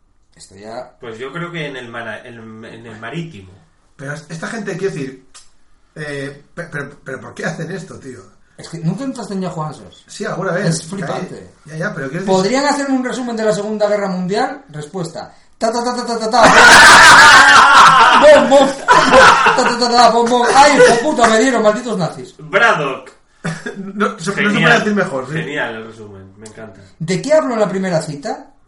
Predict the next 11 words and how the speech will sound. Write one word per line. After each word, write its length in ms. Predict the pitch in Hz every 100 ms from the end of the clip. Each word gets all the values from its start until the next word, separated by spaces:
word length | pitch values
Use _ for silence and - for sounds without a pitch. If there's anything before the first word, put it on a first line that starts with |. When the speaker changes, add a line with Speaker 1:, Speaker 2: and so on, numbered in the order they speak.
| _ _ _ _ _ _ _
Speaker 3:
Del 160 | - 135
Speaker 1:
Pregúntale 420 | 180 - 269 269 233
Speaker 3:
tiempo. 100 | 226
Speaker 1:
cuál 120 | 240
es 40 |
su 100 | 226
Pokémon 320 | 208 208 214 175
favorito, 380 | 180 160 143
eso 100 | 147
siempre 220 | 170 190 170
funciona. 420 | 165 160 90